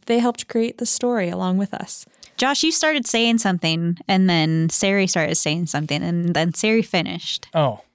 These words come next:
Speaker 3: Um, this, this is just a thought that I had while we were doing, like, the main part of the episode, but I forgot about. But over Arthur's entire run, I, I kinda wish that they would have, ex-, maybe they did, 'cause I haven't really watched Arthur for maybe about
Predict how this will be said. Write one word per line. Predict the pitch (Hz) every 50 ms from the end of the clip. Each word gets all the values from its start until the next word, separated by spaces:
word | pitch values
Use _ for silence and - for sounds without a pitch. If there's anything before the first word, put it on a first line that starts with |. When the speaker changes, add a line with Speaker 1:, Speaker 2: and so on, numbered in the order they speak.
| _ _ _ _ _ _ _ -
Speaker 3:
Um, | 160 165 175 175 175 170 175 170 170 165 160 - - _ _ _ _ _ _ _ _ _
this, | - 190 233 247
this | 208 208 214
is | 302 254
just | 233 233 - 202
a | 185
thought | - 180 165 170 170 -
that | - 147 147 -
I | 143 139 139 139 135 135 135 135 135 143 185 -
had | - - 175 185 185 196 180
while | 175 165 160
we | 151 151 160
were | 160 151 151 147 143 135 127 127 131 - _ _ _ _ _ _ _ _ _ 185 185 180 151 135 131 -
doing, | - 165 160 156 156 151
like, | 135 135 -
the | -
main | 131 131 139 147 151 143
part | 147 135
of | 123
the | 123
episode, | 120 117 - 135 123 117
but | 131
I | 127 127
forgot | - 127 120 127 135 143 135
about. | 127 117 110 104 101 107 - _ _ _ _ _ _ - - _ -
But | 139 160 165
over | - 190 233 269 302 294 277
Arthur's | - 170 175 196 202 - - 190 185 175 175
entire | 143 143 151 - - - 170 175 175 165 156 139
run, | 127 127 135 135 127 120 113 113 -
I, | - 156 165 185 185 175 170 - - _ _ _ _ _ _ _ _ _ -
I | 170
kinda | 175 - - 302 381 370 277
wish | 226 214 214 -
that | - 175 151
they | 165 165
would | 165 165 165
have, | 156 143 127
ex-, | 135 - - -
maybe | 156 165 202 269 294 277
they | 202 190 170
did, | 135 139 156 139 127 113 117 113
'cause | - 151 170
I | 180
haven't | 208 214 190 175 156
really | 151 151 147
watched | 139 127 127 127 127 - -
Arthur | 156 135 131 131 - 131 127
for | 120 - - 120
maybe | 113 123 127 123 123 123 123 127
about | 123 123 123 131 127